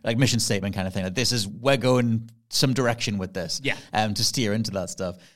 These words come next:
Speaker 1: Um, anything else that comes to mind that you wanna touch on?
Speaker 2: No, I feel like I've been really negative, but I wanna say
Speaker 1: You've just
Speaker 2: that
Speaker 1: been honest.
Speaker 2: those icon battles are really amazing, and there are some,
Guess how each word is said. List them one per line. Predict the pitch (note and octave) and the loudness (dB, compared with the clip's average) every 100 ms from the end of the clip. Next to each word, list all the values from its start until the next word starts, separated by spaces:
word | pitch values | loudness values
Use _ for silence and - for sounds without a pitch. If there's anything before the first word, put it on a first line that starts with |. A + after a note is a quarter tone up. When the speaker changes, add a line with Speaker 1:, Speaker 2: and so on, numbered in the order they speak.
| _ | _
Speaker 1:
Um, | - A#2 A#2 | -2 -2 2
anything | A3+ A#3+ | 2 4
else | A3 | 4
that | G#3 | 4
comes | F#3 F3+ | 2 2
to | |
mind | D3+ D3+ E3+ | 0 0 0
that | D3+ | -2
you | C#3 | -2
wanna | C3+ | -4
touch | A#2+ - - | -6 -10 -8
on? | E2+ E2 G3 | -8 -10 -4
Speaker 2:
No, | D#4 F4+ D#4 | 0 4 4
I | |
feel | - D#4 | 4 2
like | C4+ | 2
I've | |
been | B3 A3 | 0 2
really | A#3 B3 A3 | 4 4 6
negative, | F#3+ E3+ D#3 D#3 | 4 4 4 4
but | D3+ D3 | 4 6
I | D#3+ | 6
wanna | E3+ E3+ | 4 2
say | D3+ F3 D#3 | 4 4 6
Speaker 1:
You've | |
just | D3 C#3+ | 6 4
Speaker 2:
that | |
Speaker 1:
been | G#4 | 4
honest. | G#4+ G#4+ D#3 D3 | 4 2 0 4
Speaker 2:
those | F#3+ F#3 F#3 E3+ - - - _ | 6 6 4 4 2 -2 -4 _
icon | D3+ D#3 D3 D3 C#3+ | 0 2 4 2 6
battles | D#3+ A2 C#3 | 4 4 4
are | C3 C3 B2+ | 6 8 6
really | A#2+ B2 B2 B2 | 4 0 2 2
amazing, | A#2 A#2 A#2 A#2 A#2 | 2 2 0 0 0
and | A#2 | 0
there | A#2+ A#2+ | 0 0
are | A#2+ | 2
some, | - D#3 C#3 C3 | 2 2 2 0